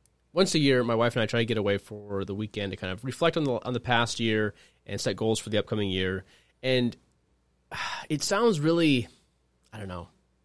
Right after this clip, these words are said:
not pious, but s-, like, like a proud thing to say. And I am proud that we did it, and I would encourage anyone to do it, but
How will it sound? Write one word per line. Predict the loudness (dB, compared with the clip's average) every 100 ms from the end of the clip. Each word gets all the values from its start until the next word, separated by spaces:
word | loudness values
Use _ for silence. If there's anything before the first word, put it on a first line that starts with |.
| _ _ _ _ _ _ _ _
not | -12 -12 -12 -18
pious, | -20 -12 -10 -8 -10 -14 -14
but | -14 -14 -20 _
s-, | -12 -8 -8 -10 -12 -18 -20
like, | -20 -20 _ _ _ _ _ _ -10
like | -8 -8 _ _ _ _ _ _
a | -16
proud | -16 -6 0 2 2 0
thing | -2 -2
to | -2
say. | -4 -4 -2 -2 -4 -10 _ _ _ _ _ _ _ _
And | 0 4 4 6
I | 6
am | 8 6
proud | 4 4 4
that | 0
we | 2
did | 4 4
it, | 4 -2 -8 -20 _ _ _ _ -2
and | 6
I | 8
would | 8
encourage | 8 4 6
anyone | 4 4 2
to | 0
do | 0 2 2
it, | -2 -10 -20 _ _ _ _
but | 4 4